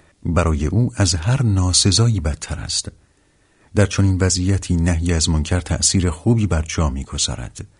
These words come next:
احکامی که در رساله‌های عملیه برای امر به معروف ذکر شده،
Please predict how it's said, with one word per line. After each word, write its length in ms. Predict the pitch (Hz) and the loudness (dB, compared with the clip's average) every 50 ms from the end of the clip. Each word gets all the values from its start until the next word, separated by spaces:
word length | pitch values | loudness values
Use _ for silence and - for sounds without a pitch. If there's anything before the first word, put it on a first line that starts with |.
| _ _ _ _ _ _ _ _ _ - | _ _ _ _ _ _ _ _ _ -2
احکامی 380 | 104 80 - - 104 104 95 98 | -2 -2 0 0 0 0 0 0
که 140 | - - 95 | -2 -2 -2
در 120 | 90 85 | -2 -2
رساله‌های 720 | 82 85 85 80 - - 90 82 78 80 82 104 107 98 101 | -2 -2 -2 -2 -2 -2 -2 -2 -2 -2 -2 -2 0 0 -2
عملیه 760 | 98 - 92 82 80 78 71 76 69 65 76 76 76 73 - - _ _ - 80 | -2 0 -2 0 0 -2 -2 -4 -6 -4 -4 -4 -4 -4 -6 -12 _ _ -6 -2
برای 340 | 90 90 87 87 78 90 | 0 0 0 0 0 0
امر 240 | 82 78 76 73 85 | 0 0 0 0 -2
به 120 | 76 71 80 | -2 -2 0
معروف 400 | 78 76 80 90 101 98 - 85 | 0 0 0 0 -2 -4 -4 -4
ذکر 280 | 76 82 80 76 - | -2 -2 -2 -2 -4
شده، 380 | - - 95 90 90 110 120 | -4 -4 -4 0 2 2 0